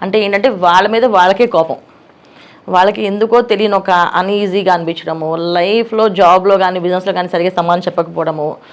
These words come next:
ఒక రకమైన మైండ్ సెట్‌తో ఉండడం, ఎందుకు అలా ఉంటున్నారో వాళ్ళకి తెలియకుండా ఉండడము అనేది ఈ మాసంలో వీళ్ళకి ఎక్కువగా ఓ సిచ్యువేషన్ అనమాట. అంటే, ఎలాంటి సిచ్యువేషన్స్ అంటే,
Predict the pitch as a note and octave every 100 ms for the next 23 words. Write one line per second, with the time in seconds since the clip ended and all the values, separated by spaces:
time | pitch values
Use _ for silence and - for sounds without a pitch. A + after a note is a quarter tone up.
0 | - - _ - - A3 G#3+ A#3 A#3+ B3+
1 | B3 G3 G#3 G#3+ F#3+ F#3 F3 E3+ - G3+
2 | A#3 C4 B3 A#3 A3+ A3 A3 B3+ F3+ F#3
3 | G3+ - F#3 F3+ G#3 G#3+ E3+ D#3 D3 C3
4 | D3 - F#3+ G#3 C#4 D4 G3+ G3+ G3 F#3+
5 | G#3+ A#3 B3+ F#3+ F3 D#3+ - A3 A#3+ B3+
6 | - - - - _ - F3+ F3 F#3 G3
7 | F#3+ E3 D#3 - G3 G3+ G3 B3+ C4 B3+
8 | C4+ C4 B3+ A#3+ A#3+ C#4 C4